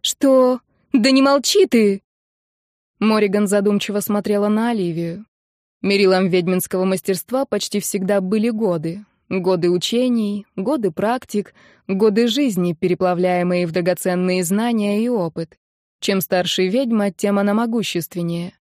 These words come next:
Да, были исключения, яркие вспышки, невероятно талантливые юные колдуны и ведьмы, которым не понадобилось много времени, чтобы взрастить свой дар.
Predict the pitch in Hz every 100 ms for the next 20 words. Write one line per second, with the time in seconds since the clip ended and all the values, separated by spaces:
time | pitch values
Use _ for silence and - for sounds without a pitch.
0 | _ _ _ - 208 254 294 202 170 277
1 | 247 175 - 180 170 - 254 254 202 175
2 | 175 190 180 - 190 - - 254 247 -
3 | 190 185 190 185 180 175 185 185 180 185
4 | 180 185 180 180 185 175 185 175 185 185
5 | 185 240 226 208 196 190 185 196 196 196
6 | 226 240 254 185 170 170 - 180 175 180
7 | 202 247 226 185 - - 180 175 185 196
8 | - 202 - 226 220 185 160 156